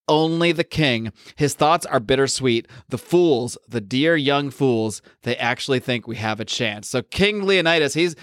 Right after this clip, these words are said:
he, he, he sees what's going on. He sees all these Spartans dying. I mean, Persians dying. He sees the ships crashing, uh, but he knows there's many, many more ships,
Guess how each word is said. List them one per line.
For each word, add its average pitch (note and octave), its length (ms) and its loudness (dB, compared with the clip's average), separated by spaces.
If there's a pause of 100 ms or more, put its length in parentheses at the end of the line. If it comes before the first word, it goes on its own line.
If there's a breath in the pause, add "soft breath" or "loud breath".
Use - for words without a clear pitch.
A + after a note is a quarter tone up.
he, F#3+ 320 -2
he, G3+ 180 -10 (160)
he A#3 60 2
sees B3 280 0
what's A3 140 0
going G3+ 200 0
on. F#3 180 2
He E3 60 0
sees E3+ 260 0
all E3+ 120 4
these E3+ 140 -2
Spartans D#3 280 -2
dying. C#3+ 420 2 (140 loud breath)
I D3 120 0
mean, C3+ 120 -2
Persians C#3+ 380 0
dying. C#3 300 2
He B2+ 60 -6
sees C#3 200 -2
the B2+ 80 -4
ships C#3 240 0
crashing, B2+ 460 0 (280 loud breath)
uh, C3+ 140 2
but C#3+ 180 0
he D3+ 100 2
knows C3+ 220 2
there's C3 220 0
many, C3 320 2
many C3 160 0
more B2 200 2
ships, B2 360 0